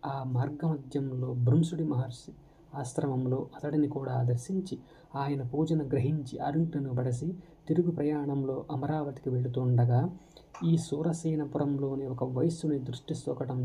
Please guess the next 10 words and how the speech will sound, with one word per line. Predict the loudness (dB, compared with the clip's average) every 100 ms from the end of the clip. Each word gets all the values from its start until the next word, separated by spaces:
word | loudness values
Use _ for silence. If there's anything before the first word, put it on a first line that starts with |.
| 0
చేత | -2 -4 -8 -14 -20 -20 -10
అతడి | -4 -2
విమానం | 0 0 0 -2 4 4
నేలబడింది. | 6 4 6 8 8 4 -8 -20 -20 -20 -8
ఆ | -6 -4
విషయం | -6 -4 -2 -2
విన్న | 0 0 0
సూరసేనుడు | -2 -2 -4 -2 -2 2 2 2 -4
అక్కడికి | -6 -4 0
వెళ్ళి, | 4 6 6 4